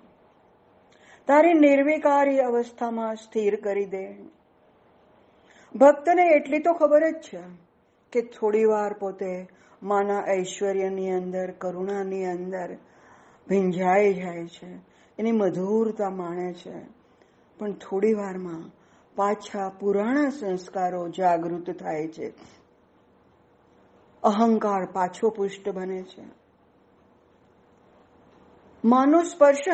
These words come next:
હતો ત્યારે ઉર્ધ્વ ગતિ થઈ હતી, અહંકાર નિર્બળ થયો હતો.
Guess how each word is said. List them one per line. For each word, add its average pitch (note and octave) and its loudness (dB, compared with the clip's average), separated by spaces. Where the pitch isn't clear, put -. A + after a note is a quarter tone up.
હતો D4+ 2
ત્યારે C#4 6
ઉર્ધ્વ B3+ 2
ગતિ C4 4
થઈ B3 0
હતી, A3 -10
અહંકાર A3 -8
નિર્બળ G3+ -4
થયો F3+ -14
હતો. - -20